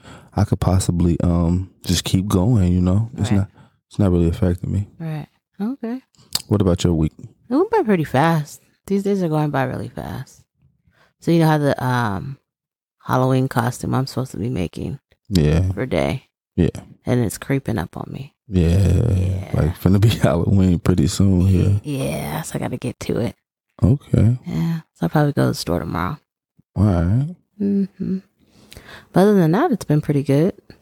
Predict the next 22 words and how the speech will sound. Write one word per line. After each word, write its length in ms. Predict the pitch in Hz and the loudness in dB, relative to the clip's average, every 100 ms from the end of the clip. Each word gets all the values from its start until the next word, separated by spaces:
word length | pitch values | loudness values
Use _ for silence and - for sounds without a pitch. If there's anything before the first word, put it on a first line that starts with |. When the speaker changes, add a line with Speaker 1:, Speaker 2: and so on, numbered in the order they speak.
| _ - | _ -6
Speaker 2:
No 140 | 170 165 | -2 -2
complaints. 880 | - 180 - 147 202 - - - - _ _ | -2 -4 0 0 0 -4 -16 -16 -18 _ _
Speaker 1:
Nah? 280 | 101 101 131 - - | 0 2 0 -2 -4
Speaker 2:
No, 280 | 147 147 165 | 0 2 2
just 220 | 185 - | 0 0
went 160 | 190 190 | 0 2
by 120 | 147 | 0
really 260 | - 175 156 | 2 0 0
fast. 680 | - - 180 - - - - _ _ - | -2 -2 0 -2 -8 -20 -20 _ _ -6
Speaker 1:
Yeah. 420 | 90 76 71 - 101 - | -2 -2 -2 -6 -8 -10
Speaker 2:
I 20 | |
feel 180 | - 156 | -8 -4
like 400 | 147 143 - - - _ _ _ _ _ _ _ _ | -2 -4 -6 -12 -20 _ _ _ _ _ _ _ _
faster 360 | 139 139 143 127 | 0 0 0 0
than 160 | 135 127 | 0 0
I 140 | - | -2
wanted 400 | 123 135 143 123 | -2 0 0 -2
to. 160 | - 120 | -6 -2
Like, 180 | 127 120 | 0 2
even 240 | 165 160 | 2 2
the 60 | 131 | 2
weekend. 580 | 147 - 120 98 131 | 0 0 -2 0 -4